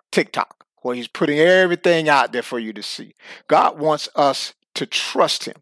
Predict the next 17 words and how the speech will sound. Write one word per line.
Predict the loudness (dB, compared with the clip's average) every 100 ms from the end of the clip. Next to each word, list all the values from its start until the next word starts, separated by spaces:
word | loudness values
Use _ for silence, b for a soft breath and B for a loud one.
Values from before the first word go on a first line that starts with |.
| _ _
by | 0 0
faith, | 0 -4 -4 -4 -20 _ b b _
knowing | -10 0 2 4 0 -8 _ _ _ _ _
that | 0 0 0
he | -2 0
is | -2 -4
moving | -2 0 0 -2 -6
on | -4 -2 0
our | 0 0
behalf | -4 0 2 2 -2 -12 B B -12
because | -2 -2 0
he's | -4 -4
a |
faithful | -6 -2 -2 -4
God. | -2 -2 -2 -10 _ _ B B
So | -6 0 0 0 -10 _ _ -8
in | -8